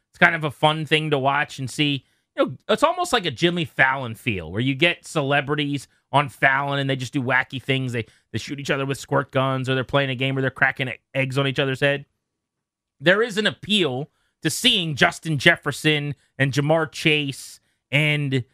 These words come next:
Aaron Rodgers, if he goes, or, you know, whoever's there, taking part in these activities and playing dodgeball against each other.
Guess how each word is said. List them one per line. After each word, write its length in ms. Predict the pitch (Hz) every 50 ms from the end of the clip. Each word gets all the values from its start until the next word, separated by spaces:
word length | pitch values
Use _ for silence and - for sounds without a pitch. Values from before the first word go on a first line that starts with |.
| _ _ _ _ - -
Aaron 300 | 143 160 165 156 147 131
Rodgers, 500 | 135 135 135 143 143 120 147 147 131 135
if 80 | 131
he 100 | 123 147
goes, 380 | 131 120 131 127 131 131 120 117
or, 120 | 120 120 -
you 80 | - 156
know, 60 | 147
whoever's 420 | 120 151 175 170 151 123 127 104 104
there, 380 | 143 147 139 110 92 90 - _ _ _ _ _ _ _ _ _ _ _ _ _ _ _ _ _ _ _ -
taking 380 | - 220 226 - 196 202 175
part 320 | - - 214 226 214 - -
in 100 | 170 175
these 200 | 175 170 156 151
activities 680 | 151 131 - _ - - 180 160 120 95 85 87 98
and 100 | 113 120
playing 340 | - - 170 165 151 135 120
dodgeball 540 | 104 139 143 147 147 117 104 110 120 110 104
against 280 | 104 110 104 98 - 107
each 140 | 95 -
other. 200 | 107 87 71 -